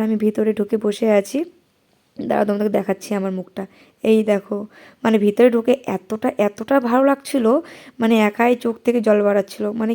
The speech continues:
কি আর বলবো, এত বুকের ভিতরটা ফেটে ফেটে যাচ্ছিল, খুবই কষ্ট লাগছিল মাকে দেখে।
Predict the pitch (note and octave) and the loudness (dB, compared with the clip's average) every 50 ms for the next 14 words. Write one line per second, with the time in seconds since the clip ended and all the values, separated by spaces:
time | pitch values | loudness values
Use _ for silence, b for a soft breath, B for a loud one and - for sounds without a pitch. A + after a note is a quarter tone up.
0 | A3+ - B3 B3 A#3+ A3 G#3 G#3 G3+ G3+ G3+ G3+ - - G#3 - A#3+ A3 - G#3+ | -4 -4 -2 0 0 0 2 0 0 0 0 -4 -4 -6 -4 -2 -2 -4 -2 -2
1 | A3 A3+ G#3+ A3 A#3 A#3 B3 - - G#3 - G#3+ G#3 G#3+ A3 A3+ G#3 G3 - - | 0 0 0 0 -2 -4 -4 -4 -4 -4 -2 0 0 0 0 0 -2 -2 -4 -8
2 | - G3+ G3 G3 B B B B B B B B - A#3+ B3+ B3+ B3 A#3 A3 A3+ | -12 -10 -12 -12 B B B B B B B B -4 -2 -2 2 2 2 2 2
3 | B3 A#3 A3+ G#3+ - - - A3 G#3 G#3 G3+ G3 G3+ G#3+ G3+ G3 F#3+ - G3 | 0 -2 -2 -2 -4 -4 -4 -2 -2 -2 -2 -2 -2 -2 -4 -4 -4 -6 -6